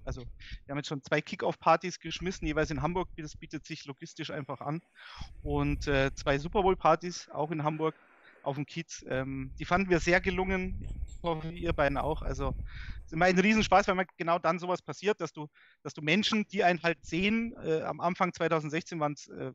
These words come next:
wenig, dann wurden's immer mehr. Wir hatten, glaub ich, den Vorteil, dass wir zum einen mit die Ersten waren. Es war ursprünglich mal als Podcast geplant, tatsächlich. Und, äh, diese Videogeschichte bei YouTube,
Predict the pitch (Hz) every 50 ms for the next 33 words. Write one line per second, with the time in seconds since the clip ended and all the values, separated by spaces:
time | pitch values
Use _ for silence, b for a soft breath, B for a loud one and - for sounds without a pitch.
0 | - - 135 156 175 208 240 269 - - - - B B B B B B B -
1 | 165 175 160 185 190 185 160 180 165 151 143 147 147 156 175 196 214 220 226 -
2 | B B B B B - 165 180 202 - 214 180 185 185 185 180 - 180 151 -
3 | - 170 180 - - 190 180 170 175 165 - - 156 143 156 170 185 180 180 180
4 | 185 180 - _ _ _ _ _ _ - 175 170 160 160 180 190 190 180 190 202
5 | - 196 160 139 165 202 - - - - 180 175 170 190 226 226 214 160 - 175
6 | 180 180 185 - - 214 226 - - 190 180 160 175 165 156 151 135 - _ 214
7 | 214 - - - 139 131 - - 135 - - 151 131 139 170 220 - - 190 180
8 | - 180 190 - - 202 - - - 156 160 160 - 165 151 147 147 B B B
9 | B B B B - 170 156 147 156 135 175 196 220 214 190 185 170 170 196 -
10 | 185 - 160 147 156 190 - - - 185